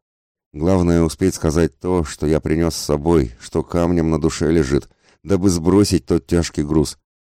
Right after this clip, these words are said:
А там и сдохнуть не жалко. "Я дошел до тебя, монумент,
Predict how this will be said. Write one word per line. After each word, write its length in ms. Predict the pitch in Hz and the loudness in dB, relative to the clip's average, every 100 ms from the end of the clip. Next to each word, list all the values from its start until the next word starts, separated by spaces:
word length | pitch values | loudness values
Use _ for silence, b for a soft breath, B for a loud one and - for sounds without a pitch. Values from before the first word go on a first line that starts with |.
| _ | _
А 120 | - 123 | -12 -6
там 260 | 156 135 | 0 2
и 20 | |
сдохнуть 460 | 76 65 80 - 62 | 2 2 0 0 -6
не 80 | 67 | -4
жалко. 380 | 64 60 - 52 _ _ _ _ _ _ _ _ | -2 -2 -4 -10 _ _ _ _ _ _ _ _
"Я 220 | 71 73 | -2 0
дошел 380 | 73 76 95 90 | 0 0 0 0
до 100 | 73 | 0
тебя, 280 | - 67 69 | -4 -2 -2
монумент, 520 | 67 69 65 55 - | 0 -2 -2 -6 -10